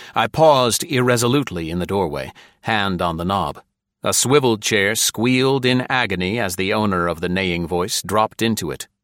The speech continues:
Don't bother to close the door, said Colonel Caspier with some bitterness. She'll only listen at the keyhole. The typewriter had stopped.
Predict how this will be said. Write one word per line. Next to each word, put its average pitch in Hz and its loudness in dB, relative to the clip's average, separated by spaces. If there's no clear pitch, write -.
Don't 165 2
bother 165 4
to 131 -4
close 170 2
the 190 0
door, 151 2
said 92 -2
Colonel 95 -2
Caspier 85 -4
with 90 -8
some 87 -2
bitterness. 85 -4
She'll 156 4
only 180 4
listen 156 4
at 143 -2
the 120 0
keyhole. 123 2
The 92 -4
typewriter 90 -2
had 80 -10
stopped. - -4